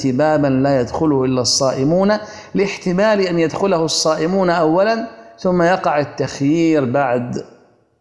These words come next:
ولكن والله أعلم في رواية حديث الباب الصائمون:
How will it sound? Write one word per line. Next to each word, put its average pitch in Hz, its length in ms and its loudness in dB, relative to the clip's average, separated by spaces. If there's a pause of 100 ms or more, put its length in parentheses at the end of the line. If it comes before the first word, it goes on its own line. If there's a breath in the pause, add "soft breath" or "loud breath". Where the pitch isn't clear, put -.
(1400)
ولكن 175 400 -2
والله 185 320 0
أعلم 156 260 0
في 147 140 -4
رواية 151 520 0
حديث 127 280 -2
الباب 131 320 0
الصائمون: 123 800 0